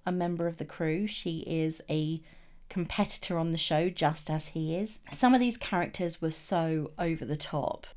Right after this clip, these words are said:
I loved her brother Cohen and his partner Declan. They were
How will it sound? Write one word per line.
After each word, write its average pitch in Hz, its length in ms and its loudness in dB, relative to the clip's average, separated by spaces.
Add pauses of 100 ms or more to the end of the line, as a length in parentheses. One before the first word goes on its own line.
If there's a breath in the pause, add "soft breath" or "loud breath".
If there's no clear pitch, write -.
(160)
I 196 140 10
loved 180 600 6
her - 240 2
brother 170 360 0
Cohen 165 640 0
and 165 140 -2
his 160 140 -6
partner 160 540 0 (140)
Declan. 165 540 2 (400 soft breath)
They 175 200 4
were 165 500 2